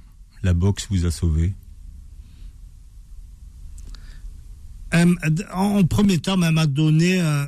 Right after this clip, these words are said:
Speaker 2: une place dans la so-, dans la société. Une place, une place déjà où, où le sport, euh, j'ai été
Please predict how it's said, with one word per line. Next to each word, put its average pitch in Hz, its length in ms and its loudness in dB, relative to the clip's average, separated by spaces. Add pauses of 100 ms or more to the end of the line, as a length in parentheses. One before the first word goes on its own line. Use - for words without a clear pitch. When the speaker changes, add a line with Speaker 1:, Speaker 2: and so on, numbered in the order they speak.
Speaker 2:
une 151 120 4
place 160 380 2
dans 147 100 4
la 143 60 4
so-, 147 260 0
dans 139 200 2
la 139 100 6
société. 135 680 0 (140)
Une 139 140 2
place, 151 440 2
une 143 160 2
place 175 300 4
déjà 143 460 4
où, 151 220 2 (420)
où 151 120 4
le 151 140 6
sport, 180 580 -2 (400)
euh, 69 540 -2
j'ai 135 220 4
été 170 460 2